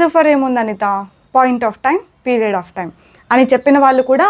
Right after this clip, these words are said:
మళ్ళీ మాట్లాడేటప్పుడు మిస్టేక్స్ అవుతూ ఉన్నాయి. అంటే అంత కాన్ఫిడెంట్గా చెప్తాం se-, point of time, period of time అని, కానీ when it comes to applying, అప్లై చేసే విషయానికి వచ్చేసరికి మళ్ళీ మిస్టేక్స్ అవుతున్నాయన్నమాట. ఈ మిస్టేక్స్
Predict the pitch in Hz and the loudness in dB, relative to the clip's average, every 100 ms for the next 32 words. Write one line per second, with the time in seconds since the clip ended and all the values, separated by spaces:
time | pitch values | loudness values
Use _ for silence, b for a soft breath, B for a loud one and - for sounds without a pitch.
0 | 311 254 269 269 254 220 220 214 208 254 | 0 0 0 0 -2 -4 -6 -6 -8 -6
1 | 269 233 - 214 220 190 175 180 165 156 | -6 -6 -8 -10 -8 -10 -10 -14 -14 -18
2 | b b b 294 294 294 339 311 302 311 | b b b 2 4 4 4 4 4 2
3 | 320 311 339 - _ _ _ _ _ _ | 0 0 -2 -4 _ _ _ _ _ _
4 | _ - 196 - 320 208 - - 262 - | _ -2 -2 0 0 0 -4 -4 -4 -4
5 | _ - 254 269 277 269 - 285 285 247 | _ -2 0 2 2 0 0 -2 0 0
6 | 233 226 220 226 208 190 180 277 311 359 | 0 -2 -4 -8 -10 -10 -6 0 2 2
7 | 285 330 349 - 262 269 - 294 233 233 | 2 2 0 -2 -2 -2 -4 -2 -2 -4
8 | 277 294 285 190 156 _ _ _ _ _ | -2 0 0 -2 -8 _ _ _ _ _
9 | _ _ - - 240 285 320 294 285 277 | _ _ -10 -4 -2 2 0 2 0 0
10 | 254 240 240 233 220 226 233 220 381 - | -2 -4 -8 -6 -6 -6 -6 -6 -6 -8
11 | B B B 302 294 269 262 220 220 208 | B B B 2 2 0 -2 -6 -4 -8
12 | 196 190 180 180 180 - 254 277 277 320 | -6 -12 -12 -14 -14 -6 2 2 2 -2
13 | 320 | -2